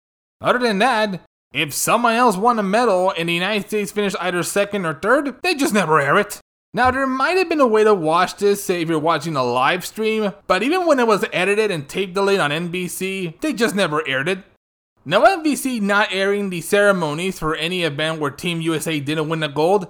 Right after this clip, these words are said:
that's one thing. What really bugged me the most, and from the very moment it happened, were the commercials.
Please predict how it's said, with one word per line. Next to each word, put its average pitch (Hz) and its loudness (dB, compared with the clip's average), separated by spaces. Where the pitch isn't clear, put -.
that's 165 -2
one 190 0
thing. 107 -8
What 143 -4
really 240 0
bugged 180 2
me 214 -2
the 180 -2
most, 170 2
and 143 -6
from 151 -4
the 143 0
very 175 4
moment 175 0
it 156 -4
happened, 220 -2
were 131 -2
the 147 -2
commercials. 151 2